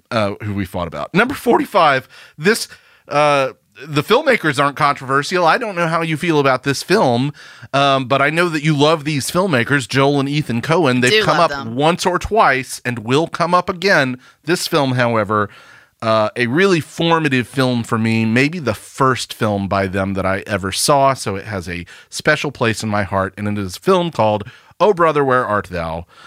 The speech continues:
Speaker 1: Their
Speaker 2: Yeah.
Speaker 1: musical comedy set in the Great Depression in the South, uh, with that great bluegrass soundtrack.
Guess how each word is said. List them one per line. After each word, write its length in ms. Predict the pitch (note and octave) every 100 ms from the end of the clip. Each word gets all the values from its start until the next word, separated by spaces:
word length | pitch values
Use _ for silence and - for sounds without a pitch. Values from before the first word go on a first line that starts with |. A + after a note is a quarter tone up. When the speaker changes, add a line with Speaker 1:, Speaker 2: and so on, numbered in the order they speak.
| - -
Speaker 1:
Their 200 | - G2+
Speaker 2:
Yeah. 100 | G#2
Speaker 1:
musical 480 | G#2+ B2+ B2+ D3 B2+
comedy 640 | - A2 G2 G2 F#2+ F2+ - _
set 240 | - A2+ G#2
in 60 |
the 80 | G#2+
Great 220 | G#2 G2
Depression 460 | F2+ - F#2 - F#2
in 100 | F#2
the 40 |
South, 560 | F#2 F#2 E2+ E2 - - -
uh, 240 | F2+ F2
with 140 | F2 E2
that 220 | F2+ D#2+
great 260 | C3 B2+ -
bluegrass 760 | G#2+ G#2 F#2 F#2 F2+ - - -
soundtrack. 760 | - E2+ F2 F#2 D#2+ D#2+ -